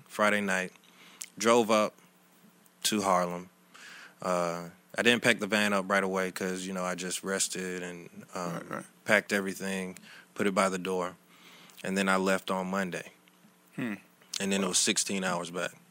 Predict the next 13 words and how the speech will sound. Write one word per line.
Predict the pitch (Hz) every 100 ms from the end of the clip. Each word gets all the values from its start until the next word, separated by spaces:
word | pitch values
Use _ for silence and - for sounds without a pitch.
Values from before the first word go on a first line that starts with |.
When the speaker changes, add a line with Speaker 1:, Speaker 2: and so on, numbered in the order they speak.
| -
Speaker 2:
Wow, | - 110 85
man. | 90 95 95 -
Talk | - 147
about | 120 123 117 - -
going | - 117 117 117
and | 117 104 98
driving | 113 117 117 117 110 113 - _ -
your | 110 117
destiny | 113 113 - 110
and | 107
creating | 104 113 107 104
your | 107
life. | 104 101 101